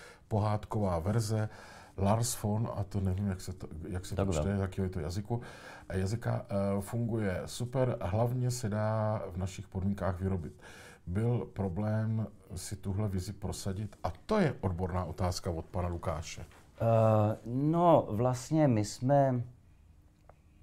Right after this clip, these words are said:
Speaker 2: jako vlastně jiné možnosti ani neměli. Protože ten film Jednička, která pak definuje i tu dvojku, vlastně v té vizualizaci,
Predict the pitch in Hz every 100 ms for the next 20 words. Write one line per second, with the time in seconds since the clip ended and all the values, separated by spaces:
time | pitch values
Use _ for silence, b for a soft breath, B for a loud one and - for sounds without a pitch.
0 | - 107 87 - 110 110 - 110 117 98
1 | 92 101 113 98 90 104 101 113 - 95
2 | 95 90 85 85 71 58 - B B -
3 | - 78 107 123 110 90 69 - 98 107
4 | - 85 82 92 98 80 78 82 - 87
5 | 90 - 78 90 - 85 80 - 95 98
6 | 80 117 104 - 85 71 73 - 90 107
7 | 127 95 78 - 87 - 92 76 80 82
8 | 85 85 87 -